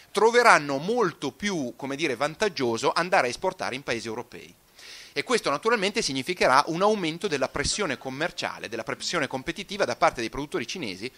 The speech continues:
proprio sui, sugli altri mercati. Il mercato europeo è un mercato naturalmente assolutamente appetibile per tutti e ovviamente anche per i produttori, eh, cinesi. Sotto questo profilo, quindi, il concetto generale che sarebbe interessante cercare di introdurre è questo.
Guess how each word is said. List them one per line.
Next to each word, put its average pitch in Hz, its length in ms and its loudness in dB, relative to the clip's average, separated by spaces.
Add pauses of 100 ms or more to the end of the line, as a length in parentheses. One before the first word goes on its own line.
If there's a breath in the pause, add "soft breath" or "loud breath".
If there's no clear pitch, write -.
(100)
proprio 185 280 2
sui, 160 240 -8
sugli 190 320 -2
altri 139 320 2
mercati. 101 600 -6 (340 loud breath)
Il 165 120 -6
mercato 220 400 2
europeo 165 520 0
è 135 80 -8
un 131 80 -6
mercato 165 360 -6
naturalmente 110 680 -4
assolutamente 120 600 -6
appetibile 110 560 -10 (200 soft breath)
per 196 180 -4
tutti 160 400 -10
e 117 200 -6
ovviamente 117 600 -6
anche 123 260 -4
per 113 100 -6
i 110 60 -6
produttori, 117 540 -8
eh, 104 260 -12
cinesi. - 400 -16 (800 loud breath)
Sotto 262 360 0
questo 196 300 4
profilo, 123 540 -4
quindi, 107 420 -8
il 143 80 -8
concetto 165 500 -2
generale 127 520 2
che 117 120 -6
sarebbe 123 400 -2
interessante 117 640 -4
cercare 120 380 -2
di 110 80 -10
introdurre 127 560 -4
è 104 80 -8
questo. 92 640 -14